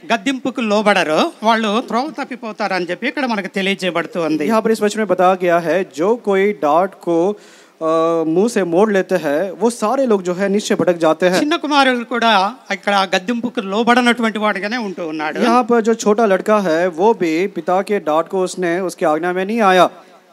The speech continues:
Speaker 1: పదిహేనవ అధ్యాయము పన్నెండవ వచనాన్ని మనం చూసినప్పుడు,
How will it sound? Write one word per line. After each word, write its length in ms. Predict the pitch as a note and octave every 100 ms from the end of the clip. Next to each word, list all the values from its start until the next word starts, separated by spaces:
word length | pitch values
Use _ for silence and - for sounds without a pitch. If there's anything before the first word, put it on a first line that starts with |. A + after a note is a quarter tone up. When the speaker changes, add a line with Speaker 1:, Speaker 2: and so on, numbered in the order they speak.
| -
Speaker 1:
పదిహేనవ 400 | A3+ B3+ C4 A#3+ A3+ G#3+ G#3 A#3 - - -
అధ్యాయము 640 | F#3+ G#3 G3 F#3 F3 D#4 - - _
పన్నెండవ 460 | G#3+ B3+ C4 A3+ G#3
వచనాన్ని 380 | G3 A3 G#3+ G3+
మనం 220 | F#3 F3
చూసినప్పుడు, 720 | E3+ G3 G3+ D#3+ D#3+ G#3 F4+